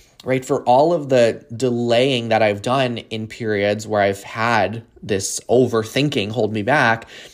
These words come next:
there are other people out there that are making decisions and getting ahead and moving forward. Okay, so you miss out on opportunities when you hold off on decisions and you overthink things. And eventually,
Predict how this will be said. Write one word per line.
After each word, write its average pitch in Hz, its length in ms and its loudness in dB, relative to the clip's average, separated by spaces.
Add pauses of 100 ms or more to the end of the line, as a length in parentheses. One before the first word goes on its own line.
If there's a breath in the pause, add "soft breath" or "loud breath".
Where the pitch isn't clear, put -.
(180 loud breath)
there 123 240 6
are 117 100 4
other 156 300 2
people 202 380 0
out 113 180 2
there 117 340 2
that 113 160 0
are 104 120 2
making 135 380 -2
decisions 110 580 -6
and 107 320 -8
getting 113 240 -2
ahead 101 260 -2
and 95 120 -6
moving 101 260 -6
forward. 92 400 -6 (400 soft breath)
Okay, 117 240 -2
so 123 200 -2
you 123 220 -2
miss 147 400 -2
out 131 280 4
on 110 120 -6
opportunities 110 920 -4
when 110 360 -4
you 107 400 -4 (360 soft breath)
hold 143 380 2
off 117 320 0
on 107 120 -4
decisions 101 680 -2
and 107 260 -6
you 110 120 -2
overthink 113 920 -2
things. - 380 -10 (320 loud breath)
And 123 160 0
eventually, 117 880 0